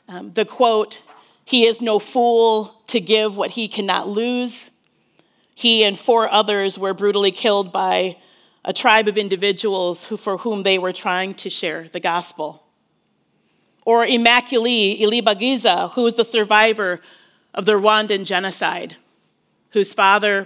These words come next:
brothers, and even her six-month-old nephew were killed during the Rwandan genocide. She chronicles her story in Left to Tell.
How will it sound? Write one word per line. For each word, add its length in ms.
brothers, 580
and 140
even 380
her 300
six-month-old 800
nephew 540
were 160
killed 580
during 300
the 60
Rwandan 560
genocide. 760
She 240
chronicles 640
her 120
story 440
in 160
Left 340
to 80
Tell. 520